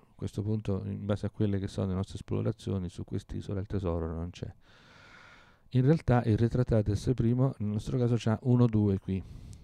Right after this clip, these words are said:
e quindi non è vuota, e allora dobbiamo prendere dal bagaglio delle azioni che c'ha a disposizione la gente, deve cercare un agente tale per cui,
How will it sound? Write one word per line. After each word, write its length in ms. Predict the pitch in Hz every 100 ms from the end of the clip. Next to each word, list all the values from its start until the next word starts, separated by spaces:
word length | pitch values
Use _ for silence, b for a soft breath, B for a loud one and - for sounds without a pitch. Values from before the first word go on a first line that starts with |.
| -
e 160 | - 107
quindi 500 | - 120 127 135 131
non 200 | 101 107
è 80 | 120
vuota, 540 | 101 98 95 - 151 - _ _
e 120 | 117
allora 440 | 113 120 135 156 - _
dobbiamo 560 | 113 113 117 101 95
prendere 640 | 98 117 110 98 90 95 98 b b b b
dal 440 | 110 101 104 98 92
bagaglio 480 | 92 101 120 135
delle 220 | 117 110 107
azioni 380 | - 117 107
che 120 | 98 101
c'ha 140 | 98
a 40 |
disposizione 760 | 98 98 - 101 95 - 98 92
la 140 | 90 92
gente, 520 | 104 90 90 - 107
deve 220 | 113 110
cercare 440 | 113 117 - 92
un 120 | 90 110
agente 440 | 117 127 131 107
tale 300 | - 113 104
per 220 | - -
cui, 400 | - 110 104 139